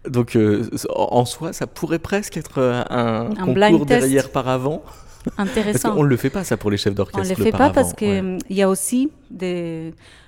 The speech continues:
Speaker 2: bon, en même temps, si le chef n'a pas des techniques, ça va pas sortir tout seul. On, on aurait pu deviner.
Speaker 1: Oui.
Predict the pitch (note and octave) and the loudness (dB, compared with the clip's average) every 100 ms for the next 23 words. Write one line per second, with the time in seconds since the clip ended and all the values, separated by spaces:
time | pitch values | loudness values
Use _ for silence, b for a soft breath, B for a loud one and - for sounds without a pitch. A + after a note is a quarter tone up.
0 | - E3+ F#3 F3+ A3 G#3+ - F#3+ E3+ A3 | -8 -4 -2 -2 -4 -4 -8 -8 -6 -8
1 | G#3+ F#3 G3 F#3+ F#3+ F#3 A3+ A#3+ - F#3 | -6 -4 -2 -4 -4 -6 -4 -6 -4 -4
2 | F3 - G#3 G3 - - - A#3+ A3 - | -4 -2 -4 -2 -6 -6 -4 -2 -2 -4
3 | A3+ - A3+ F#3+ - G#3+ F#3+ - - - | -2 0 0 -2 -6 -12 -12 -12 -14 -16
4 | _ G3+ G3 G3+ G#3+ B3 A3+ F3+ F#3+ A3+ | _ 0 2 2 2 2 0 -2 0 2
5 | A3 A#3 A#3 - B C3 B2 | 4 2 0 -4 B 2 2